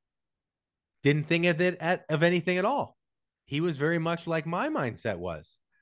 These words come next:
Whereas I, it's a seventy-five sh-, yard shot. I've had a million seventy-five yard shots. You see how the ten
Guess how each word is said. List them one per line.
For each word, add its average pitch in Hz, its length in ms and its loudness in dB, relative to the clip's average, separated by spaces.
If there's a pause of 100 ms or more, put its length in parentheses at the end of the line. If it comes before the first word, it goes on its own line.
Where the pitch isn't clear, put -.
(100)
Whereas 135 200 2
I, 202 140 4
it's 95 160 0
a 101 60 -6
seventy-five 131 440 2
sh-, 143 300 -2
yard 135 240 -2
shot. 165 180 2
I've 87 100 -2
had 110 120 2
a 110 40 -2
million 113 540 0 (240)
seventy-five 110 520 0
yard 95 180 0
shots. 87 280 -6
You 127 100 -4
see 220 200 -2
how 233 180 2
the 185 120 0
ten 143 500 0